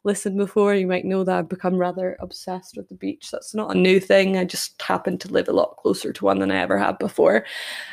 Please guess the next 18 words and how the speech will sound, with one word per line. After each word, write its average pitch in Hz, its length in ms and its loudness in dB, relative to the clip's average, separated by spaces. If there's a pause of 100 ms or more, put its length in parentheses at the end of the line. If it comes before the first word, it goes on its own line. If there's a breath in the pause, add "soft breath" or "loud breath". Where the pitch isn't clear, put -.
(140 loud breath)
Um, 208 440 6 (180)
yeah, 233 360 4
and 185 220 2
it 185 80 0
stopped - 300 -2
the 202 60 -16
sand 302 440 -4
getting 277 200 -4
in 277 100 -2
my 277 100 -4
coffee 269 380 -6
as 220 100 -8
it - 40 -10
was 175 140 -14
rather 208 240 -4
windy 196 320 -6
this 190 160 -10
morning. 208 460 -4